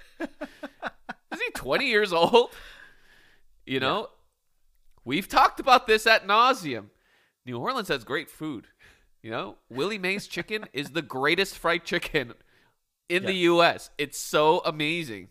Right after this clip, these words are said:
Speaker 2: It's freaking good.
Speaker 1: Yeah.
Speaker 2: Unfortunately,
Speaker 1: Got them beignets, got them po' boys, a lot of good stuff.
Speaker 2: Everything there is deep fried, unfortunately.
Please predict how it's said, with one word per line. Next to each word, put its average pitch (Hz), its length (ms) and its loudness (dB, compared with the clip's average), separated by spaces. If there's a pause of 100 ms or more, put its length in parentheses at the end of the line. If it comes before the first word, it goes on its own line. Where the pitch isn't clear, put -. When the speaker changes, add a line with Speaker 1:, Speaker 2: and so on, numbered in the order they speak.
(120)
Speaker 2:
It's - 460 -12 (180)
freaking 165 360 -10
good. 180 400 -2 (560)
Speaker 1:
Yeah. 185 140 -12 (520)
Speaker 2:
Unfortunately, 123 720 -6 (100)
Speaker 1:
Got 107 80 -12
them 123 200 -2
beignets, 180 680 -6 (600)
got 120 200 -6
them 113 160 -6
po' 165 240 -2
boys, 165 640 -2 (100)
a 147 140 -2
lot 208 240 0
of 254 100 -4
good 226 180 0
stuff. - 560 -2 (600)
Speaker 2:
Everything 262 460 0
there 202 240 2
is 180 180 -4
deep 208 240 -8
fried, 247 360 4
unfortunately. 131 880 -6